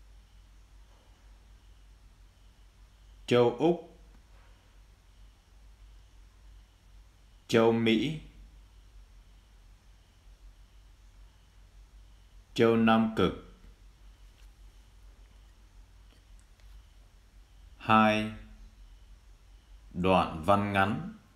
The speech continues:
Chào tất cả mọi người. Tôi tên là Quang.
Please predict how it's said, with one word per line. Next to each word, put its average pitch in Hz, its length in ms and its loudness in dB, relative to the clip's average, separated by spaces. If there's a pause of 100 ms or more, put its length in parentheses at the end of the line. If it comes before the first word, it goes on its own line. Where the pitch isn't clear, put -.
(3000)
Chào 104 360 2
tất - 200 0
cả 85 200 4
mọi 85 260 -2
người. 87 500 0 (1700)
Tôi 120 280 2
tên 120 160 2
là 98 340 2
Quang. 110 580 2